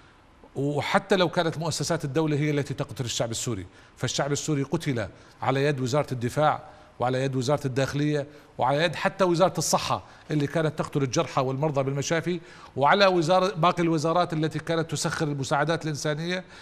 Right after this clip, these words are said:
لشبيحة النظام وجيش النظام وتحرم المحتاجين منها. هذه المؤسسات وصلت حتى قبل حراك أهلنا في السويداء إلى درجة من التهالك والتهاوي بما يش-، يشعر المرء بأنها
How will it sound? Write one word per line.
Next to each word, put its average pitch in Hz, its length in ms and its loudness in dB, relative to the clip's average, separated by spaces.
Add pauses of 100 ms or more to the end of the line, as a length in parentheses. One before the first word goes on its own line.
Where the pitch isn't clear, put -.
(160)
لشبيحة 151 560 0
النظام 151 420 0
وجيش 151 300 -2
النظام 160 440 0 (320)
وتحرم 165 480 -2
المحتاجين 143 680 -4
منها. 104 280 -4 (600)
هذه 220 320 4
المؤسسات 185 640 0 (160)
وصلت 170 400 0
حتى - 340 -2
قبل 180 420 -2
حراك 151 340 0
أهلنا 151 240 -2
في - 80 -12
السويداء 143 640 -4 (360)
إلى 143 220 2
درجة 151 400 0
من 156 160 -2
التهالك 147 640 -2
والتهاوي 160 640 -2 (360)
بما 160 320 0
يش-، 160 320 -2
يشعر 156 420 0
المرء 151 380 -2 (340)
بأنها 156 560 -2